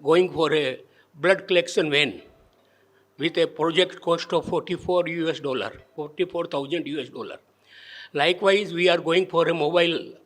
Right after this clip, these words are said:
eye checking van. In rural areas, fisheries areas, people cannot come to the hospital. We are putting this project. Doctor Venkatesh Rao is our district governor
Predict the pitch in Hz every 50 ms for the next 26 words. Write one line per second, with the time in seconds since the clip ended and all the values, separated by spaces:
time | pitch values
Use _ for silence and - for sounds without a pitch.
0 | _ - 135 147 160 165 147 - - - - - 151 147 147 - 170 147 131 120
1 | 147 143 104 90 - - - - _ - - _ - 165 156 147 165 170 170 170
2 | 170 170 160 151 165 170 160 156 160 147 151 - 175 170 - - 175 170 165 156
3 | 156 156 151 160 151 165 165 151 143 - - - - _ - 165 156 156 185 175
4 | - - 165 160 175 170 175 - 247 202 170 - 180 165 151 131 143 127 - -
5 | - 160 143 151 156 156 - - - - - _ - 135 156 151 147 156 160 147
6 | 143 170 156 143 147 156 - - - 143 120 123 127 101 - - _ - - -
7 | - _ 127 139 147 147 - - 175 160 170 151 156 151 - 190 180 - 202 185
8 | 180 185 175 175 165 160 170 151 160 147 139 139 - - 185 165 131 127 131 120
9 | 113 113 95